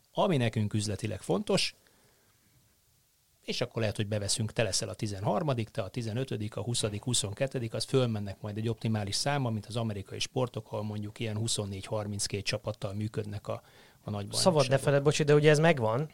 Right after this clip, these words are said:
Speaker 2: Ugye az a cél, hogy húsz
Speaker 1: Abszolút.
Speaker 2: csapat legyen,
Speaker 1: Igen.
Speaker 2: ebből tizenötnek lenne fix helye, ebből tizenkettőt ugye már ismerünk. Három másik csapatot hívtak meg, a Bayern Münchent, a Dortmundot és a Paris Saint-Germaint.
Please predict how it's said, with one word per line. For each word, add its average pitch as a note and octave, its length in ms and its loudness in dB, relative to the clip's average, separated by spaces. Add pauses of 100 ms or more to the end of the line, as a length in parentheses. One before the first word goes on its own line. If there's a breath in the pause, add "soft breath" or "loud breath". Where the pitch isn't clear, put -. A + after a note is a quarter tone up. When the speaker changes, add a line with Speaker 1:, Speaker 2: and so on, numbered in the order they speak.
Speaker 2:
Ugye C3 180 4
az C#3 160 8
a C3 60 6
cél, C#3+ 180 4
hogy C#3 120 6
húsz D3+ 320 4
Speaker 1:
Abszolút. D#3+ 160 4
Speaker 2:
csapat B2+ 300 4
legyen, A#2+ 380 2
Speaker 1:
Igen. A#2 160 -4
Speaker 2:
ebből C3 240 2
tizenötnek B2+ 760 2
lenne A#2+ 220 0
fix - 260 -4
helye, D#3 240 4
ebből C3+ 200 0
tizenkettőt A#2 580 -2
ugye A2 120 -4
már G#2 160 -6
ismerünk. A3+ 480 -2
Három B2+ 280 4
másik A#2+ 240 -2
csapatot A2+ 320 -6
hívtak A#2+ 360 -6
meg, A#2 120 -6
a A2+ 60 -2
Bayern C3 320 2
Münchent, A2 360 -6
a A2+ 60 -4
Dortmundot A2+ 480 -2
és A2 100 -6
a A#2 40 -4
Paris A2+ 260 -4
Saint-Germaint. C#3+ 600 2